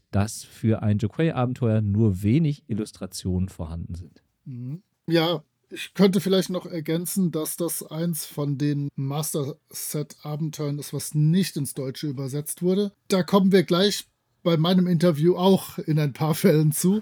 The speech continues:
Speaker 2: Und <laughs> natürlich wurden diese Stufen, wenn man ganz ehrlich ist, niemals erreicht. Aber natürlich haben wir dann uns hochstufige Charaktere gebastelt und die Abenteuer selbstverständlich gespielt. Aber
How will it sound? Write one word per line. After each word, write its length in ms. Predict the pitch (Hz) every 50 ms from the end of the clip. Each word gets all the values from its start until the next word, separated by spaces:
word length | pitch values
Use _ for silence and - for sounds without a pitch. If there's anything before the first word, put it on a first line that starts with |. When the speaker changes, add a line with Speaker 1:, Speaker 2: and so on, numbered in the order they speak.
| - 151
Speaker 2:
Und 340 | 190 190 196 185 170 151 -
<laughs> 20 |
natürlich 600 | 175 226 - 226 269 247 247 208 - - 220 196 -
wurden 560 | 196 156 151 151 175 208 220 185 202 196 156 151
diese 260 | 175 202 185 180 190
Stufen, 420 | - - 196 202 190 - - 180 165
wenn 80 | 160
man 120 | 156 156 131
ganz 320 | 156 160 180 180 - -
ehrlich 380 | 185 175 165 180 190 175 143 170
ist, 260 | 151 - - - 156
niemals 640 | 151 147 147 160 185 196 180 165 170 170 165 - -
erreicht. 800 | 185 165 151 139 131 135 135 175 208 233 - - - - - _ _ _ _
Aber 320 | - 170 170 165 180 180
natürlich 400 | 156 170 160 - 165 175 165 151
haben 120 | 151 175 165
wir 80 | 170
dann 160 | 165 156 165
uns 260 | 165 160 143 - - 170
hochstufige 680 | 175 156 - - - 180 - - 147 - 165 143 113
Charaktere 560 | - - 156 143 160 156 - - 170 147 151
gebastelt 480 | 156 151 - 151 160 156 - - 170 139
und 140 | 123 -
die 80 | 165 170
Abenteuer 440 | 151 156 160 143 151 151 143 147 - 120
selbstverständlich 760 | - 170 160 - - - 165 156 - 165 147 151 165 156 -
gespielt. 440 | 165 156 - - 170 185 233 208 -
Aber 460 | - 170 160 185 190 185 185 185 -